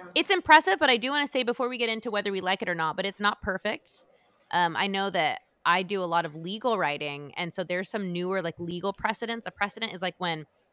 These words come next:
a new standard or principle gets set because a case goes to court, and, like, in the case, they'll be like, "Okay, we argued this thing. Now this thing is, like, law," and then that becomes something new in the legal spectrum. But it's, if something is new enough, like,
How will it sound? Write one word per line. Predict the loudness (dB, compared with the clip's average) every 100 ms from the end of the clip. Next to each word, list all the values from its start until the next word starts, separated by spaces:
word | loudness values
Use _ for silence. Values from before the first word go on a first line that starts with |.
| _
a | -6
new | -2 -2 -2
standard | -4 -2 -2 0 -2 -2
or |
principle | -4 -6 -8 -6 -6
gets | -6 -8
set | 0 0 0
because | -10 -8 -10
a | -10
case | -8 -6 -6 -4
goes | -4 -4
to | -8
court, | -8 -4 -2 -2 -4
and, | -6
like, | -6 -8
in | -10
the |
case, | -6 -4 -4
they'll | -6
be | -6 -4
like, | -2
"Okay, | 2 2 2 0
we | 0 2
argued | 2 2 -4
this | -2 -4
thing. | 0 0 -2 _ _ 2
Now | 4
this | 4 0
thing | 2 2 2
is, | -2 -2
like, | -4 -2
law," | 6 8 8 2 -4
and | -2 -2
then | 0
that | 0 0
becomes | -6 -8 -6
something | -8 -8 -4
new | 0 0
in | 0
the | -4
legal | -6 -6 -8
spectrum. | -6 -6 -6 -10 -12 _ _ _ _
But | 4 6 8 4 -2 _ 2
it's, | 2 2 -8 -14
if | -14 -10 -4
something | -4 -2 -4
is | -2
new | -2 0
enough, | 2 2 2
like, | -2